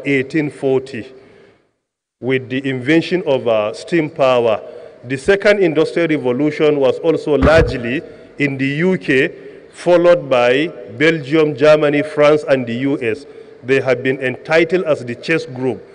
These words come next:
chasing the United Kingdom. And, uh, the third industrial revolution, there were few new entries, like Japan was a new entry, and Australia. They are part of the f-,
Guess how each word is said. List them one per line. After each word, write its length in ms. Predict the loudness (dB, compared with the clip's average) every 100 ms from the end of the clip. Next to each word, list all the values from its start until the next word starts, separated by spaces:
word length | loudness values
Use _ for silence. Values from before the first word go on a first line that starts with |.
| -20 -20
chasing 420 | -4 -2 0 -2 0
the 60 |
United 480 | -2 0 0 -2 -4
Kingdom. 420 | -6 -6 -6 -8 -10 -20 -20 -20 _
And, 220 | -2 0 0
uh, 280 | 0 0
the 180 | -2 -8
third 280 | 0 0 2
industrial 500 | 0 0 -2 0 0
revolution, 720 | 0 0 0 -2 0 0 -2 -6 -16 -18 -2
there 240 | 4 6 6
were 120 | 2
few 300 | 0 -2 0
new 240 | 0 0
entries, 600 | 0 0 -2 -6 -6 -10 -18 -20 _ -8
like 380 | 0 0 0 0
Japan 680 | 0 0 0 2 2 2 -2 -12 -20 -20 -18 0
was 220 | 0 2
a 120 | 0
new 220 | 2 2 2
entry, 480 | 2 0 -2 -2 -2 -10 -4
and 160 | -2 -2
Australia. 800 | -6 -8 -2 2 2 0 -2 -4 -12 -18 -20 -4
They 140 | 0
are 120 | 0 0
part 260 | 0 2
of 120 | 0
the 120 | -4 -10
f-, 200 | -14